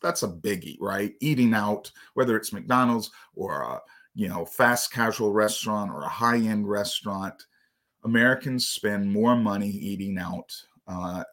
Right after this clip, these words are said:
in their discretionary items that they spend money on. So we need to make sure that we can create a profit and loss statement. And then once we have the profit and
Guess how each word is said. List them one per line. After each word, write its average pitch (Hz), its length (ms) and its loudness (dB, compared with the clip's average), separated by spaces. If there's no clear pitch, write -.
in 127 200 0
their 113 200 4
discretionary 117 1160 0
items 95 760 -4
that 98 160 -2
they 95 120 -4
spend 90 340 -2
money 85 260 -6
on. - 160 -16
So 165 240 8
we 156 140 6
need 190 300 2
to 143 100 -4
make 131 180 -2
sure 113 540 0
that - 180 -2
we 101 440 -6
can 95 180 -6
create 123 480 6
a 127 100 6
profit - 520 -2
and 87 120 -4
loss 85 300 -4
statement. 85 520 -8
And 120 200 2
then 143 180 2
once 131 240 0
we 110 120 -2
have 170 520 0
the - 80 -4
profit 98 520 0
and 92 220 0